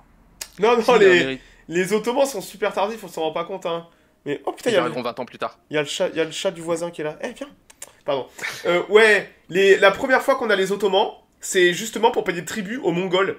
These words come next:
Speaker 1: La première trace écrite qu'on a de la tribu des, des Ottomans, c'est une petite tribu à la con, euh, qui paye tribut aux Mongols parce que, bah, les Mo-, tout est écrit, les Mongols sont de très bons administrateurs. Et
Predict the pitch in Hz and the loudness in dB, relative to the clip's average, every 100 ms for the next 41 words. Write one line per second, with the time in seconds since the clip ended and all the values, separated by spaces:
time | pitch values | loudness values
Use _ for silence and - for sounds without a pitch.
0 | - 147 147 220 226 240 247 - - 208 | 0 0 2 0 0 -2 -4 -6 -8 -4
1 | - 262 - 190 190 - - _ _ - | -2 -4 -4 2 2 2 -2 _ _ 0
2 | 156 165 - 208 180 220 214 160 147 143 | 4 4 2 -4 -2 -2 0 2 4 4
3 | 143 139 131 131 175 196 185 165 214 - | 0 -2 -4 -2 0 0 4 4 4 0
4 | _ _ - 165 165 - 220 - 208 208 | _ _ -14 -8 -8 -8 -10 -8 -2 4
5 | 196 165 160 180 202 180 143 139 139 151 | 6 6 2 -2 0 0 2 0 -4 -6
6 | 175 190 - 160 175 190 160 147 185 196 | -4 -4 -8 -4 0 0 2 4 4 4
7 | 160 - 175 143 127 120 127 127 123 - | -4 -4 0 2 4 2 0 -4 -8 -12
8 | _ _ - 202 202 170 - 202 180 143 | _ _ -18 -8 -4 -4 -6 -8 -4 -2
9 | 147 180 139 120 185 165 160 139 131 139 | -2 -4 -6 -10 -10 -8 -6 -6 -10 -10
10 | - - _ - - _ - 139 135 127 | -12 -12 _ -20 -20 _ -4 0 2 2
11 | 123 120 120 117 113 113 104 | 2 0 -2 -2 -2 -4 -8